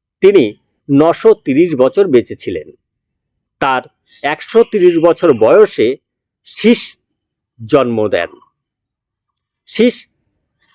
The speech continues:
আদমের পুত্র। শীষ তিনি নশো বারো বছর বেঁচে ছিলেন। তিনি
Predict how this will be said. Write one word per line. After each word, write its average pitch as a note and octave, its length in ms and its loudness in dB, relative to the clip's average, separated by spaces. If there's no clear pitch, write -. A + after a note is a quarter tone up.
আদমের C#3 440 0
পুত্র। D#3+ 400 -6
শীষ - 520 0
তিনি F#3+ 240 4
নশো B2+ 580 0
বারো D3 320 0
বছর G3+ 280 2
বেঁচে F3+ 220 0
ছিলেন। F3 300 -2
তিনি F#3+ 360 2